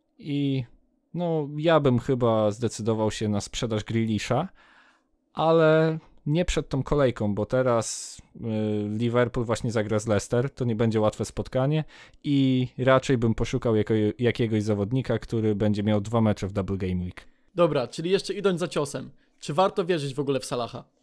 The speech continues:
Speaker 1: Myślę, że tak, bo tak jak powiedziałem, to jest zawodnik, y, bez którego, mm, doświadczony menedżer boi się grać. To jest zawodnik taki eksplozywny, on potrafi wystrzelić,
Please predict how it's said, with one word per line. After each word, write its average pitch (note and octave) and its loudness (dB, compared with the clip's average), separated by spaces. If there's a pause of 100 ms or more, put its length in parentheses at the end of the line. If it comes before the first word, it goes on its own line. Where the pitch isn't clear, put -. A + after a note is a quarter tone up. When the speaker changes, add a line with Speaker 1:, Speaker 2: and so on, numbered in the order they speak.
(260)
Speaker 1:
Myślę, F3+ 0
że E3 0
tak, D3 2
bo B2 4 (220)
tak D3 -4
jak C#3+ -14
powiedziałem, D3 0
to - -2
jest A2 -2
zawodnik, A#2 0
y, B2 0
bez A2+ 0
którego, A#2 0 (580)
mm, G#2 0
doświadczony B2 0
menedżer A#2+ 2
boi C#3+ 2
się G#2 -4
grać. F#2+ -6
To G#2+ -10
jest G2+ -4
zawodnik A2 -4
taki - -8
eksplozywny, G#2+ -2
on G#2+ -4
potrafi G#2+ -8
wystrzelić, G#2+ -6